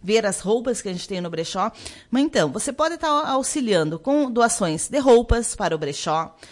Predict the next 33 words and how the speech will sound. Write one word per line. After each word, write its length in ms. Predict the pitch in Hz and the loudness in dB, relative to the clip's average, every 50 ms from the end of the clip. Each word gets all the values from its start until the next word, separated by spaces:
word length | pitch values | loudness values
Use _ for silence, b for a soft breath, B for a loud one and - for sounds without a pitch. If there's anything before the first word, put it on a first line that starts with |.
| B B B B B B B | B B B B B B B
você 260 | 208 262 262 - 311 | -4 -4 -2 -4 -6
pode 320 | 285 - 285 285 294 277 311 | -6 -2 -2 -2 0 -2 -4
tá 140 | 302 285 | -4 -2
auxiliando 640 | 262 269 262 - - 285 240 220 220 214 220 220 220 | -2 -2 -4 -4 -6 -4 -2 -2 -2 0 0 -2 -4
com 120 | 220 247 262 | -4 -2 -2
alimentação. 800 | 262 269 277 262 262 233 226 196 - - 208 185 208 233 254 247 - _ _ _ _ _ _ - | -2 0 0 0 -2 -2 -2 -4 -2 0 0 0 0 -2 -4 -6 -8 _ _ _ _ _ _ -6
Ah, 340 | 214 214 202 196 196 196 202 | -2 0 0 2 0 -2 -2
como 180 | - 240 247 | -2 -2 -2
eu 60 | 277 262 | 0 0
coloquei, 480 | 262 240 220 214 - - 240 233 247 | 0 -2 -2 -2 -4 -4 -6 -4 -2
as 60 | 262 | -2
nossas 360 | 240 226 233 226 - 254 226 202 | -2 -2 -2 -2 -4 -6 -4 -2
doações 500 | 214 196 190 202 - - 220 214 247 226 | -2 -2 -2 -2 -4 -6 -4 -6 -4 -4
aumentaram 460 | 254 247 240 240 233 226 214 214 240 | -4 -4 -4 -4 -4 -4 -4 -2 -2
muito. 400 | 233 214 185 165 160 156 - 170 | -2 -2 -2 -4 -6 -6 -4 -4
Ó, 140 | 185 170 - B B B B B B B B | -4 -4 -6 B B B B B B B B
antes 360 | - - 285 339 - - 302 - | 0 0 0 0 0 -4 -8 -2
da, 240 | 247 254 247 233 | 0 2 2 2
da 120 | 226 214 220 | 2 2 -2
pandemia, 560 | 220 233 233 220 220 208 190 196 233 247 254 | -2 -2 -2 0 0 0 0 0 0 0 0
a 60 | 254 | 0
gente, 580 | 220 226 240 240 - - 254 254 214 - - _ _ _ _ _ _ - | 0 0 -2 -2 -4 -4 -8 -8 -8 -8 -12 _ _ _ _ _ _ -16
eh, 220 | - - 247 247 226 | -10 -10 -8 -8 -8
liberava 560 | 220 - 247 254 226 269 247 240 240 262 262 294 | -8 -4 -2 2 2 4 6 6 6 6 6 4
em 80 | 277 | 2
torno 280 | 247 269 247 247 254 262 | 4 4 4 4 4 2
de 120 | 226 269 | 2 0
vinte 320 | 247 208 254 262 269 269 - | 0 2 4 4 4 4 0
cestas 540 | - - 269 240 233 - 262 247 208 185 | -2 -2 -2 -2 -2 -2 -4 -4 -4 -2
básicas. 840 | 190 196 196 190 190 196 185 160 156 151 - - 139 - - - - B B B B B B B B | 2 4 4 4 4 2 0 -4 -6 -10 -8 -8 -8 -6 -8 -10 -12 B B B B B B B B
Depois 300 | - 247 - 359 392 381 | -8 -6 -4 -4 -4 -2
da 80 | 370 | -2
pandemia, 600 | 311 - 233 202 185 175 170 180 196 226 226 208 | -2 -2 -2 -2 -2 -2 -2 0 0 2 2 2